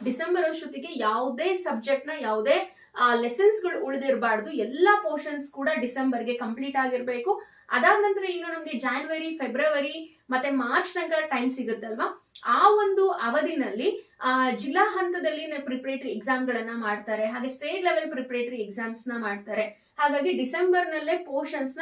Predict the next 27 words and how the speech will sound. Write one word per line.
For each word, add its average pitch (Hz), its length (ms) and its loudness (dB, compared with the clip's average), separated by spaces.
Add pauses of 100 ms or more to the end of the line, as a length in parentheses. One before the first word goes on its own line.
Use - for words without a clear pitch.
ಕಂಪ್ಲೀಟ್ 277 420 -4
ಮಾಡ್ಬೇಕು 247 420 -4
ಅಂತ 226 180 -4
ಹೇಳಿ 240 180 -2
ನಿಮ್ಮ 294 180 2
ಟೀಚರ್ಸ್ 254 460 -8
ಎಲ್ಲ - 160 -6
ಪ್ಲಾನ್ 302 360 2
ಹಾಕೊಂಡಿರ್ತಾರೆ. 214 920 -6 (120)
ಟೀಚರ್ಸ್ 359 500 4
ಏನೋ 359 120 2
ಅವ್ರ 320 200 2
ಪಾಡಿಗೆ 320 360 2
ಅವರು 349 240 -2
ಪೋರ್ಷನ್ಸ್ 285 380 -2
ನ 339 120 -2
ಕಂಪ್ಲೀಟ್ 359 380 0
ಮಾಡ್ಬಿಡ್ತಾರೆ. 214 920 -4
ಆದ್ರೆ 269 240 -2
ಇಲ್ಲಿ 320 140 -6
ಓದ್ಬೇಕಾಗಿರೋದು 320 920 0
ಯಾರು? 294 680 -2
ನೀವು. 262 340 2 (160)
ಹಾಗಾಗಿ 285 920 0
ವಿದ್ಯಾರ್ಥಿಗಳೇ 254 880 0 (120)
ಗಮನಿಸಿ, 294 800 -2 (120)
ಗಮನ 247 220 -2